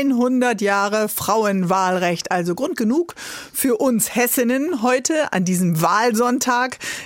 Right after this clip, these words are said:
die Wahlkabinen Land auf, Land ab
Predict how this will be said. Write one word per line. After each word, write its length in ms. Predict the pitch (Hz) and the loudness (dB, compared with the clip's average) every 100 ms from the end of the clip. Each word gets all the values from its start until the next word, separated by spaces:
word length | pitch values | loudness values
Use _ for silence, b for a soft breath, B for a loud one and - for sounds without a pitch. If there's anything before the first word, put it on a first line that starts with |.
| - | -2
die 200 | 226 208 | 0 2
Wahlkabinen 840 | 202 226 294 254 208 214 220 226 220 | 4 2 2 0 2 2 2 2 2
Land 280 | 208 214 196 | 2 2 0
auf, 280 | 196 226 | 0 0
Land 260 | 220 196 - | 0 0 0
ab 200 | 196 - | -4 -6